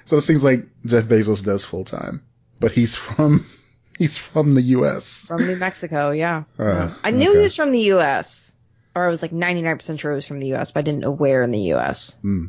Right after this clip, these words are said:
Speaker 2: And that really dictates, can you wear a cowboy hat?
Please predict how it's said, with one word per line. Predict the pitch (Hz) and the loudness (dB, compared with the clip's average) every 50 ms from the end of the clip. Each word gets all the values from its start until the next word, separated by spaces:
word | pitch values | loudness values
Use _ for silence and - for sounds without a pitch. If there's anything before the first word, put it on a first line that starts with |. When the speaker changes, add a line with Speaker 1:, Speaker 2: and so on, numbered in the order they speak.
| - _ _ | -10 _ _
Speaker 2:
And | 170 160 160 147 147 151 151 | -2 -2 0 0 0 0 0
that | 165 180 196 233 226 185 | 0 0 0 0 0 2
really | 190 190 180 165 165 151 | 2 2 2 2 0 -2
dictates, | 160 156 - - - 156 156 147 - - - - - - - _ _ _ _ _ _ _ _ _ _ _ _ _ _ _ _ _ _ _ | -4 -6 -8 -8 -6 -6 -4 -6 -6 -8 -12 -12 -12 -14 -18 _ _ _ _ _ _ _ _ _ _ _ _ _ _ _ _ _ _ _
can | - - 247 277 | -6 -4 -4 -2
you | 294 311 311 | -2 -4 -2
wear | 311 311 302 294 294 | 0 0 2 2 2
a | |
cowboy | 294 - 311 302 294 294 294 294 285 277 | 0 0 -2 -2 0 0 0 0 0 0
hat? | 285 277 277 277 - - | 0 0 0 -2 -4 -4